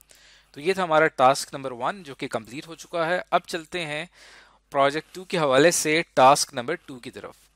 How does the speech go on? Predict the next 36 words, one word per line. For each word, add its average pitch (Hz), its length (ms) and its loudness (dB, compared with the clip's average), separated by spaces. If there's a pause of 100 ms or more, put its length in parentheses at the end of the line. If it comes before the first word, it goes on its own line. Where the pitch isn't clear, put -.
(140)
अब 208 100 2
हमने 214 240 -6
करना 175 300 -2
क्या 156 240 0
है 170 160 -2
कि - 160 -10
अकाउंट्स 156 720 -4
रिसीवेबल 165 720 -6 (500)
डेटा 127 400 2
वर्कशीट 156 640 -10
को 143 160 -14
हमने 123 440 -14
ओपन 147 360 -12
कर 113 220 -2
लेना 95 280 -12
है। - 220 -18 (1120)
तो - 60 -20
अकाउंट 165 440 -6
रिसीवेबल 165 580 -4
डेटा 151 300 0
वर्कशीट 139 520 -12
को 147 120 -12
अगर 127 180 -8
मैं 131 140 -12
यहाँ 117 160 -10
पे - 180 -18
ओपन 117 280 -18
करता 117 340 -12
हूँ 127 280 -18 (800)
तो 117 320 -12 (100)
ये 131 260 -8
मेरे 120 220 -8
पास 139 420 -8
वर्कशीट - 460 -16
है। 160 160 -8
अब - 240 -10